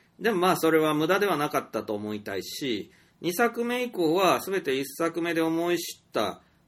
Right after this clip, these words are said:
ことの、あの、上で、えー、まあ、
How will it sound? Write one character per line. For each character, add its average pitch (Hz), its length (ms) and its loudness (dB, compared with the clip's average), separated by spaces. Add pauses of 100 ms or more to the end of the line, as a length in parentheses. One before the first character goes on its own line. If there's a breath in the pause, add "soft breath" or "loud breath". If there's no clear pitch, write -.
こ 135 140 0
と 123 360 2 (480)
の、 175 340 2 (280)
あ 135 160 -4
の、 117 240 -4 (960)
上 247 240 6
で、 160 260 6 (460)
え 113 340 0
ー、 - 20 -20 (300)
ま 127 120 -2
あ、 - 140 -8